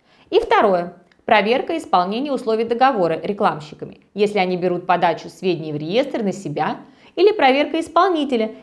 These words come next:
если сведения о рекламе будут подавать штатный сотрудник компании.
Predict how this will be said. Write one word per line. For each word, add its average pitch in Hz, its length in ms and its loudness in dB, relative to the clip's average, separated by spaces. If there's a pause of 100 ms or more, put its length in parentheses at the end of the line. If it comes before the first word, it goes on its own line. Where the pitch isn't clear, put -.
(100)
если 226 260 2
сведения 196 400 -2
о 160 40 0
рекламе 240 500 2 (200)
будут 339 300 -2
подавать 240 380 2
штатный 254 420 0
сотрудник 165 460 -6
компании. - 480 -8